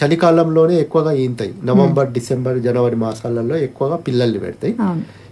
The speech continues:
Speaker 1: ఎప్పుడైతే జీవాలు ఈనుతాయో, ఈనిన తర్వాత పొదుగు వాపు వ్యాధి అనేటువంటిది ఎక్కువగా వస్తది.
Speaker 2: Hmm.
Speaker 1: ఈ పొదుగు వాపు వ్యాధి అంటే పొదుగు వాపు రావడము, నొప్పి రావడము, అదేవిధంగా పాలల్లో రక్తం రావడము, గడ్డలు రావడం అనేటువంటివి మనం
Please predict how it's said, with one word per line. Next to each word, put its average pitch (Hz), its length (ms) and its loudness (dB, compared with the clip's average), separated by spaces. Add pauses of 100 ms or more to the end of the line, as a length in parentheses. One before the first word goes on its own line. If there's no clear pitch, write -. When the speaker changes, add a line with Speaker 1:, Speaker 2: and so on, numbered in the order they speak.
Speaker 1:
ఎప్పుడైతే 196 480 2
జీవాలు 175 480 2
ఈనుతాయో, 147 500 -2
ఈనిన 190 400 2
తర్వాత 160 760 0 (220)
పొదుగు 185 240 4
వాపు 143 360 2
వ్యాధి 131 280 0
అనేటువంటిది 117 520 -4
ఎక్కువగా 123 340 0
వస్తది. - 400 -8 (240)
Speaker 2:
Hmm. 175 140 2 (120)
Speaker 1:
ఈ 131 420 -4 (220)
పొదుగు 170 200 6
వాపు 180 280 4
వ్యాధి 160 320 2
అంటే 151 240 0
పొదుగు 170 520 0 (100)
వాపు 127 340 0
రావడము, 135 480 0 (300)
నొప్పి 127 300 0
రావడము, 127 540 0 (120)
అదేవిధంగా 135 640 0 (480)
పాలల్లో 160 460 4
రక్తం 143 380 -4
రావడము, 127 580 -4 (120)
గడ్డలు 131 240 2
రావడం 117 360 -2
అనేటువంటివి 107 480 -6
మనం 143 240 0